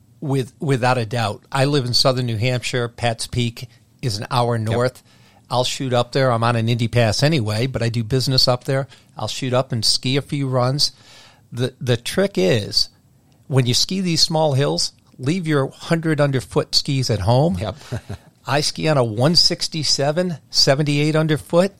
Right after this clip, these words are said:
Speaker 1: and you can make a lot of turns on these smaller hills and become a more proficient skier at the same time. So think, think about that local season's pass, put the gym pass away for the winter,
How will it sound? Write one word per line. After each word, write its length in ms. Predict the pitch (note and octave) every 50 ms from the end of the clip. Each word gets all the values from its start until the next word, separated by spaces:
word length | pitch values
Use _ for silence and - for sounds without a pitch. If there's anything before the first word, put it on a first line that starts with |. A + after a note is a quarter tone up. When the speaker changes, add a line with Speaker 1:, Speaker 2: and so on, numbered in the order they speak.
| _ _ _ _ _ _ _ -
Speaker 1:
and 560 | C#3 C3 B2 A#2+ A#2+ A#2 A2+ A2+ A2+ G#2+ - - _ _ _ _ _ _ _ _ _ _ _ _ -
you 100 | F3+ F#3
can 120 | - G3
make 180 | F#3 F3 E3+ -
a 40 |
lot 440 | G#2+ G#2 G#2+ A2 A2+ A#2 C3 C#3+ D3+
of 100 | D3+ -
turns 640 | - - - D#3 D3 C3 A2+ G#2+ G#2+ G2+ - - - _ _ _ _ _ _ _ -
on 160 | C3 A#2+ A#2
these 180 | A#2+ A#2+ A2+ -
smaller 400 | - - C3+ B2+ C3 B2+ B2 A2
hills 460 | F#2+ B2 B2+ C3 D3+ E3+ - - - _ _ _ _ _ _ _ _ _ -
and 280 | - C#3+ C3 B2+ B2+ A#2
become 400 | B2+ - - - D3 C3+ C3+ C3 -
a 100 | D3 B2
more 240 | B2 B2 B2 C3+ -
proficient 560 | - - C3 - - C#3+ C3+ - B2+ A#2+ -
skier 260 | - - C#3+ C3+ B2
at 80 | A#2+ -
the 60 | A2
same 320 | - - B2+ A#2+ A#2 A2
time. 360 | - B2+ C3+ B2+ B2 A2+ G2+ - - - - - _ _ -
So 460 | - - - D3 C3 B2+ A#2+ A#2 A#2 - _ _ _ _ _ _ _ _ _ _ _ _ - - _ _ _
think, 280 | - E3+ F#3+ F#3 - - -
think 200 | - F3+ F3+ -
about 240 | G3+ F3 E3 E3 D#3+
that 180 | - D#3+ D3+ -
local 300 | D3 D3 D#3 - - C#3+
season's 420 | - - D#3 C#3+ - D#3 C#3+ -
pass, 300 | - - D3 D3 D3 -
put 220 | - - D#3 - -
the 80 | C3+
gym 200 | A2 C#3+ D3 D3
pass 360 | C3 C3+ C#3+ C#3+ C#3+ - -
away 220 | D3 C#3 C#3 C#3+ D3
for 180 | - - D#3
the 120 | C#3 C#3 C#3+
winter, 300 | C#3 C#3+ D3 D3+ D3